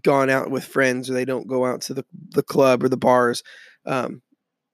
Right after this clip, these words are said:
this is why with you, actions have to equal it, ma-, actions have to match up with your ambition. If you want to look at that level and be like a bodybuilder, there's gonna be a lot you're gonna have to give up, you know? But if you're like, "No, I would just wanna lose a little bit of weight and tone up, look good, feel better, get stronger,"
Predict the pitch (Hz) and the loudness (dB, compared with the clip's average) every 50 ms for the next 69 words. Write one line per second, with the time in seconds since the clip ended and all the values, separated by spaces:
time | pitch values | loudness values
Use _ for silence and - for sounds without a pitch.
0 | _ _ _ _ _ _ _ _ - 156 143 156 147 139 143 143 135 127 127 123 | _ _ _ _ _ _ _ _ -6 -4 -2 -2 -2 2 4 4 4 6 4 2
1 | 120 - - 131 123 - 131 147 180 220 226 190 175 - - - 143 139 - - | 0 -2 -2 -4 -4 -4 -4 0 2 4 4 4 4 2 0 -2 -2 -2 -2 -4
2 | 165 - 165 139 - - 123 127 - 127 135 127 - - - - - _ - - | -2 -2 -2 -4 -4 -6 -8 -6 -4 -4 -4 -4 -6 -8 -12 -16 -18 _ -20 -20
3 | - - - 147 151 - - 143 135 - 156 139 160 135 - - 135 123 123 - | -20 -8 -2 -2 -2 0 0 -2 -2 -2 -4 -2 -2 -2 0 0 -2 -2 -2 -2
4 | - 123 117 - 123 123 131 127 127 151 180 190 - - 220 214 - - - - | -4 -6 -4 -4 -4 -2 0 0 2 2 2 2 2 0 -2 -6 -8 -14 -20 -20
5 | - - _ - - - 139 143 139 135 151 160 - - - - 180 165 156 107 | -20 -20 _ -10 -8 -2 0 2 4 4 4 2 2 0 -2 0 0 0 0 0
6 | 95 139 135 143 170 175 - 202 - 175 190 196 - - 170 165 185 190 214 208 | -2 0 4 4 4 6 4 2 4 4 2 2 4 4 4 4 6 4 4 2
7 | 196 180 190 190 196 190 - 196 165 180 180 208 214 226 208 233 247 254 262 247 | 4 4 6 6 6 4 2 0 2 2 4 4 4 4 4 2 4 4 2 0
8 | - _ - - - _ _ _ _ _ _ - 175 185 196 240 285 254 240 240 | -2 _ -14 -20 -20 _ _ _ _ _ _ 0 0 0 2 2 0 2 2 2
9 | 240 - 233 220 202 220 220 220 - 196 180 202 196 226 320 359 - - - _ | 2 2 2 2 2 2 2 0 -2 0 2 2 4 4 2 0 0 -4 -10 _
10 | _ _ _ _ _ _ _ 214 151 156 175 208 196 - _ _ _ _ _ _ | _ _ _ _ _ _ _ -6 -4 -2 -2 -4 -4 -6 _ _ _ _ _ _
11 | _ _ _ 185 185 190 - 180 185 190 196 196 190 175 165 151 175 196 208 208 | _ _ _ 2 4 4 2 2 4 4 6 6 6 6 4 2 2 2 4 4
12 | 196 170 160 156 151 151 151 147 156 151 - 175 160 151 135 135 147 165 151 180 | 4 4 4 2 0 0 0 -2 -4 -4 -2 -2 -2 -2 -2 -2 -2 -2 -2 -4
13 | 175 170 175 185 185 160 - 135 139 143 135 - - - - 165 151 170 170 156 | -2 -2 0 0 0 0 0 -2 -2 -2 -4 -6 -10 -6 -2 0 2 2 2 0
14 | - - 143 156 - 156 160 165 165 151 - - 160 160 156 156 156 156 165 165 | 0 -2 -4 -4 -2 -2 -2 -2 -2 -2 -2 0 0 0 2 2 2 2 2 2
15 | 151 165 - - - - 156 156 156 160 160 175 185 185 | 0 -2 -4 -6 -6 -4 -2 -2 0 0 0 2 0 0